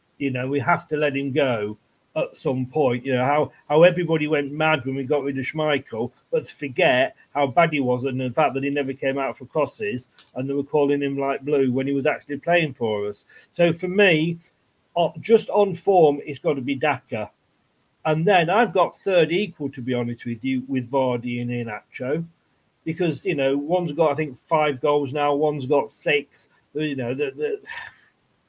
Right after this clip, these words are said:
I, I get what you're saying about Iheanacho. Um, I just think, you know, the king is dead, long, long live the king, as they say. And I think for me, that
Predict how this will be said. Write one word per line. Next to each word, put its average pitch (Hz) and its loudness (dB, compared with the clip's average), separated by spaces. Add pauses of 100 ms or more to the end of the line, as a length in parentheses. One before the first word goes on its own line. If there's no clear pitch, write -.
(420)
I, 165 0
I 180 8
get 190 6
what 190 0
you're 175 -2
saying 170 0
about 135 0
Iheanacho. 123 -4 (160)
Um, 131 -4 (340)
I 160 2
just 170 2
think, 175 0 (480)
you 160 -2
know, 139 2
the 139 -2
king 175 2
is 160 2
dead, 160 2
long, 165 2
long 165 2
live 165 -2
the 160 -6
king, 196 -2
as 131 -2
they 120 -2
say. 113 -6
And 131 -8
I 131 -8
think 143 -8
for 147 -6
me, 131 0 (500)
that 135 -2